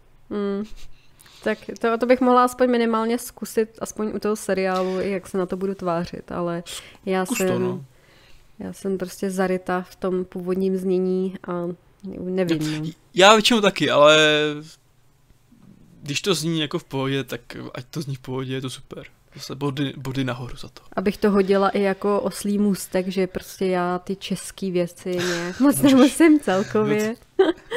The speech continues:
Speaker 1: Ne, jako že bych jim nemusela úplně všechno, ale mám z toho prostě takovej divnej pocit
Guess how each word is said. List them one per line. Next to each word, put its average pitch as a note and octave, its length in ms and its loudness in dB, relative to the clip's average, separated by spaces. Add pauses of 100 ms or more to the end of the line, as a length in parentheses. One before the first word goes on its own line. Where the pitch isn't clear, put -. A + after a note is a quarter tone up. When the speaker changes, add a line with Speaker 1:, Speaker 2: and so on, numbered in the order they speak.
(760)
Speaker 1:
Ne, A#3 160 4
jako A#3+ 240 2
že C4+ 120 4
bych C4 160 2
jim C4+ 140 2
nemusela B3+ 500 2
úplně A3+ 380 -2
všechno, G#3+ 680 -4
ale G#3 460 -2
mám G#3 220 -2
z - 140 -12
toho G#3 200 -4
prostě G3+ 340 -8
takovej G3+ 380 -6
divnej G3 340 -2
pocit G3+ 680 -4